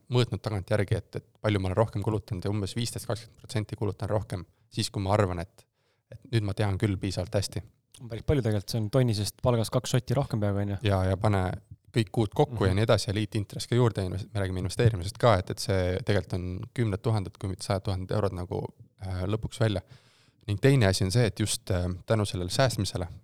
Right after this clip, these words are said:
Speaker 1: et sa hakkad, kui sa näed, kuhu sa kulutad, sa saad ära jätta mingid kulukategooriaid, kuluallikaid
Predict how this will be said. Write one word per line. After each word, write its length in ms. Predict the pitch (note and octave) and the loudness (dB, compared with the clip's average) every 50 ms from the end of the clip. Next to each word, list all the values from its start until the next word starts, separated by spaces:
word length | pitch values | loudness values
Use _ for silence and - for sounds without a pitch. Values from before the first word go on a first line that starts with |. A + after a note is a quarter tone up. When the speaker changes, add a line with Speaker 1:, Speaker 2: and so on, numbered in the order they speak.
| _ _ | _ _
Speaker 1:
et 140 | - G#2 - | -12 -8 0
sa 160 | - G#2 G2 G2+ | 2 4 4 4
hakkad, 240 | - - G#2+ - - - - _ _ _ _ _ A2+ _ | 2 -2 -4 -4 -4 -10 -20 _ _ _ _ _ -20 _
kui 100 | _ A2 | _ -10
sa 120 | - - | -6 -2
näed, 420 | G2 A#2 D3 D3 A2 F#2+ - - - - A2 | 2 2 4 4 2 2 -2 -6 -6 -4 -4
kuhu 200 | - A#2 A#2 G#2+ | 0 0 0 0
sa 100 | - G2 | 0 2
kulutad, 460 | - E3 F3 D3+ - - - - - - - - - | 2 4 4 4 2 0 -2 -4 -4 -10 -18 -20 -18
sa 180 | - - - G2 | -8 -4 -2 2
saad 200 | - G#2 F#2 A2+ | 2 4 4 6
ära 160 | C3 C3+ G#2 | 6 6 6
jätta 280 | F#2 F#2 - - - G#2 | 6 4 2 0 2 2
mingid 260 | G#2+ A2+ A2+ G2+ - | 4 4 2 0 0
kulukategooriaid, 880 | - B2 A#2 G#2 G2 G2+ - - G2+ G2 D3 D#3 - - - - - - - - - | 0 2 2 2 0 -2 -4 -6 -2 0 2 2 2 0 -2 -4 -8 -16 -20 -20 -14
kuluallikaid 720 | _ - G#2 G#2 A2 B2+ D#3 D#3 - - - F#2+ F#2 - | _ -2 0 2 2 2 2 0 -2 -2 -4 -4 -4 -6